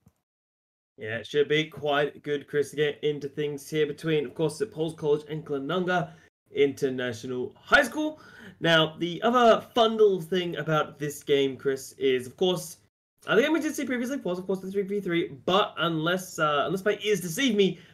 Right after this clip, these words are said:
this is going to be a little bit of a smaller affair, only the two versus two. So, a little bit different to what we're used to, but sh-, still should be quite an exciting game because, well, you're gonna be a little bit more on top of it because there's no third man to rely on when you're doing your rotations.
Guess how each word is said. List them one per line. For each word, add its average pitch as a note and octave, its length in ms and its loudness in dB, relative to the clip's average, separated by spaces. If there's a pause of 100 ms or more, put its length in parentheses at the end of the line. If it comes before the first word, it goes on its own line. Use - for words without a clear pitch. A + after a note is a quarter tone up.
this E3+ 300 2
is E3 340 0
going D#3 240 2
to C#3+ 60 2
be C#3 160 2
a C#3 40 6
little C#3+ 160 4
bit D3 60 4
of B2+ 60 -4
a C3 40 -6
smaller D3+ 500 0
affair, A#2+ 280 -6
only D3+ 380 -2
the C#3+ 140 -12
two A#2 600 -6
versus G#2+ 680 -8
two. E3 280 -2
So, E3 220 4
a D3+ 60 2 (400)
little E4+ 160 4
bit A#3 100 0
different C4+ 280 -2
to - 60 -6
what B3 120 2
we're G#3+ 100 4
used G#3 220 -4
to, B3+ 160 -2
but G3+ 200 2
sh-, F#3+ 340 2
still G3 400 2
should E3 220 -10
be D#3+ 200 -2
quite - 480 -2
an C#3 160 0
exciting A#2 720 -6
game C#3+ 200 4
because, C3+ 340 4 (400)
well, G3 180 6
you're A3 80 0
gonna D#4 160 2
be D#4+ 100 4
a D#4 60 4
little C#4+ 180 0
bit C#4+ 80 -4
more C4 160 2
on A#3 120 0
top A#3+ 280 -2
of F#3+ 80 2
it F#3 100 2
because F#3 220 0
there's F3 160 0
no G#3+ 220 4
third F#3+ 420 4
man C#3+ 480 2
to D3 140 -6
rely C3+ 440 0
on C3 300 2
when B2+ 140 -2
you're C#3 80 -2
doing A2 200 -4
your G#2+ 160 -2
rotations. G#2 760 -8